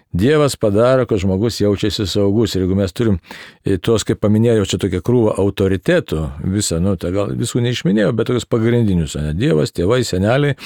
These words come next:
mokytojas, gydytojas, e, kl-, reiškia, kunigas, e, šiaip tai, mm, tokie, na, kas yra valstybė, jeigu rimta valstybė, ta prasme, įstatymai, kurie rūpinasi pasauliu, tas sa-, savo piliečiais. E, tai,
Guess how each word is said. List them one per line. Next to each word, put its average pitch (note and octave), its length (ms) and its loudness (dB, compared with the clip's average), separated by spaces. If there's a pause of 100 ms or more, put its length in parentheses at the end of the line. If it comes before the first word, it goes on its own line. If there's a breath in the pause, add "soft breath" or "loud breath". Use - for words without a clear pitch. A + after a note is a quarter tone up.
(280 loud breath)
mokytojas, A#2 640 0
gydytojas, A#2 580 0
e, G2 220 0
kl-, F2+ 180 -2 (140)
reiškia, D#2+ 340 -4
kunigas, A#2 540 -2 (720 loud breath)
e, F2 240 2
šiaip A#2+ 320 -2
tai, A2+ 140 4 (260)
mm, F#2 400 -4
tokie, A2 300 0 (180)
na, F#2+ 220 2 (680)
kas F2+ 160 -2
yra F2 160 0
valstybė, B2+ 540 0
jeigu A#2 180 2
rimta A2 240 2
valstybė, G2+ 720 0
ta F#2 160 -2
prasme, G2 320 0
įstatymai, G2+ 560 0
kurie G2+ 160 0
rūpinasi F#2+ 480 -2
pasauliu, G2 480 0 (260 loud breath)
tas G2 220 -2
sa-, F#2+ 80 0
savo G2 240 0
piliečiais. G#2 540 0 (1700 loud breath)
E, F#2 320 2
tai, G#2+ 420 2